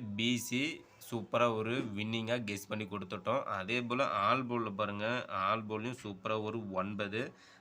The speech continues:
அழகா ஒரு வெற்றி. சூப்பரா ஆல் போர்டுலயும் சூப்பரா ஒன்பது எடுத்து கொடுத்துருந்தோம். அதே போல வின்னிங் நம்பரா ஆல் போர்டில் கொடுத்தாச்சு நண்பா. நம்ம சேனலை பொறுத்த மட்டும் ஆல் போர்டு நம்பர் எப்பவுமே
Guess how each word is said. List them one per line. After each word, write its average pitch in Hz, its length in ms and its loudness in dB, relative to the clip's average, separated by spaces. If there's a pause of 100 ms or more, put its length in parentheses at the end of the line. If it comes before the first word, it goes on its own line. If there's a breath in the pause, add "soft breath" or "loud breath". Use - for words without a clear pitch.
(160)
அழகா 98 300 4 (100)
ஒரு 101 120 -2 (120)
வெற்றி. 98 440 -4 (720 loud breath)
சூப்பரா 117 440 2 (160)
ஆல் 107 200 2
போர்டுலயும் 110 440 0
சூப்பரா 113 340 2 (140)
ஒன்பது 104 300 -2
எடுத்து 101 260 -6
கொடுத்துருந்தோம். 104 720 -2
அதே 104 160 -2 (100)
போல 101 160 -2 (320)
வின்னிங் 107 380 0
நம்பரா 101 200 4 (120)
ஆல் 101 160 0
போர்டில் 104 240 -2
கொடுத்தாச்சு 101 500 -4
நண்பா. 95 260 2 (200)
நம்ம 110 200 -2 (120)
சேனலை 123 280 0
பொறுத்த 110 300 -6
மட்டும் 113 400 -2
ஆல் 110 180 -2
போர்டு 107 220 -2
நம்பர் 107 260 -2 (160)
எப்பவுமே 110 420 -4